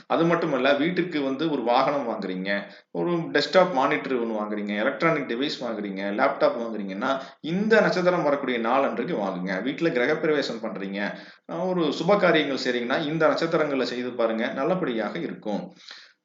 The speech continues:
புதிதாக ஒரு அப்டேட் உங்களுக்கு நீங்க பண்ணிக்கிறீங்கன்னு வைங்களேன், அதாவது நீங்க ஒரு வேலை செஞ்சுக்கிட்டு இருக்கிறீங்க, புதுசா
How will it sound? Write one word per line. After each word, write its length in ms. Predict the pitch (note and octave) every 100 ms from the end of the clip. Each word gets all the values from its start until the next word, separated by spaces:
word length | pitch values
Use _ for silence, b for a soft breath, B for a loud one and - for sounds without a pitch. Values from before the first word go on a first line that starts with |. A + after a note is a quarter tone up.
| _ _ -
புதிதாக 460 | G#3 B3 B3+ G3+ F#3+ G#3+
ஒரு 160 | F3+ E3 C#3+ A2+ F#2+
அப்டேட் 440 | - D3+ F#3 F#3+ E3
உங்களுக்கு 320 | C#3+ B2 A2
நீங்க 120 | A#2
பண்ணிக்கிறீங்கன்னு 640 | A2 A#2+ B2+ A#2+ G#2+ B2+ A2
வைங்களேன், 360 | G2+ G2 G2+ -
அதாவது 280 | D#3+ E3 G3
நீங்க 200 | E3+ D3
ஒரு 140 | A#2+ F2+ - -
வேலை 220 | D3 D#3+
செஞ்சுக்கிட்டு 360 | - B2 G#2+ A2
இருக்கிறீங்க, 340 | G2 F#2+ A2+ F3 - -
புதுசா 420 | C#3+ E3 -